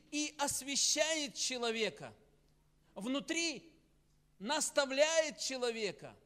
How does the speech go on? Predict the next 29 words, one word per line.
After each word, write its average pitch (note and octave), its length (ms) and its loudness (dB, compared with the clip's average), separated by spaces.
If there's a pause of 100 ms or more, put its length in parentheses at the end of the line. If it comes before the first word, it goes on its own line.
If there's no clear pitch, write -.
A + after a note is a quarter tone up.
(800)
преображает C#4+ 1000 2
его C4 280 0
в G3 80 -4
образ B3 520 2 (360)
всё A3+ 160 -6
более B3+ 300 0
и - 20 -2
более B3+ 300 0
похожий A#3+ 480 -4
на G#3+ 140 -4
Иисуса G#3 360 -8
Христа. F#3 560 -8 (580)
Пусть G3+ 140 -8
Господь A3 340 -4
благословит G#3 680 -4
нас. D3+ 340 -10 (320)
И A3 100 -8
далее, A3 480 0 (140)
тридцать B3+ 380 -4
девятый C4 400 -2
стих, A#3 280 -8
послушайте, G#3 760 -8
это G#3+ 200 -8
важно. F3 480 -2 (800)
Он B3 220 -2
говорит: A#3 400 0 (320)
«Ибо A#3+ 300 4
вам B3+ 560 2 (360)
принадлежит D4 960 0